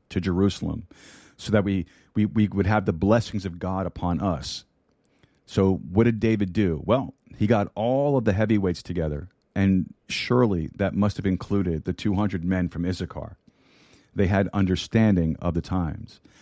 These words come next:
They had all of their brethren at their command. So he got them all together. He got the counselors together, the legislators together, the cabinet together. He got them all together, and they all, in a unanimous agreement,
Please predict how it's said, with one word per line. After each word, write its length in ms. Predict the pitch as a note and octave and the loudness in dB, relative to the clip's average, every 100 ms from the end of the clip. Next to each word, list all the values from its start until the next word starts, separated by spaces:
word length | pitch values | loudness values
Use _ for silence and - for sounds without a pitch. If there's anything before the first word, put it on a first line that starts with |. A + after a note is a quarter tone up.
| _ | _
They 140 | - F#2+ | 0 0
had 400 | G#2 G#2+ G2 E2 - | 2 2 0 0 0
all 180 | G#2 | 2
of 80 | G2+ | 2
their 180 | G2 F#2+ | 2 0
brethren 640 | D#2+ F#2 G2 A#2 D#2+ D2 - | 0 0 0 0 -2 -4 -6
at 160 | E2+ | -4
their 120 | F#2 E2+ | -2 -2
command. 600 | - F2 E2+ D2+ - - _ _ _ _ | -2 -2 -2 -4 -12 -20 _ _ _ _
So 280 | - G#2 F#2 - - | -2 2 2 0 -4
he 140 | A#2+ | 2
got 180 | A2+ A2 | 4 4
them 160 | G#2 G#2 | 4 2
all 100 | G2+ | 2
together. 460 | F#2 G2 G2 A#2 | 0 0 0 -2
He 120 | G#2+ | -4
got 180 | F#2+ F#2+ | -2 -2
the 80 | F2+ | -2
counselors 520 | - G#2 G#2+ - G#2 | 0 2 2 0 -2
together, 540 | - F#2+ G#2+ G#2+ A#2+ - - _ | 0 2 4 4 0 -6 -14 _
the 80 | F#2 | 0
legislators 680 | F2+ G2+ G2+ - G#2 G#2 - | 2 2 0 0 2 2 0
together, 500 | F#2 G2+ G2+ A2 A2+ | -2 0 0 -2 -6
the 80 | F#2 | -6
cabinet 440 | - G2 G#2 G#2+ G2+ | -2 0 2 2 0
together. 460 | F#2+ G2 F#2+ A2 - - - | -2 0 0 -2 -6 -18 -4
He 80 | A2 | 2
got 180 | A#2+ G#2+ | 4 4
them 140 | F#2+ | 2
all 220 | G#2 C3 | 2 2
together, 540 | - A2+ A#2+ G2+ E2 D#2 | -2 -2 -2 0 -2 -4
and 180 | - F#2 | 0 4
they 100 | G2+ | 4
all, 480 | - G#2+ B2 C3+ C3+ | 4 4 4 2 -2
in 140 | A2 G2 | -4 -2
a 40 | |
unanimous 680 | F#2 F2+ F2+ A2 C3+ C3+ B2+ | -2 0 2 4 4 2 0
agreement, 560 | F#2 F#2+ A2+ A#2 B2 | -2 2 4 4 2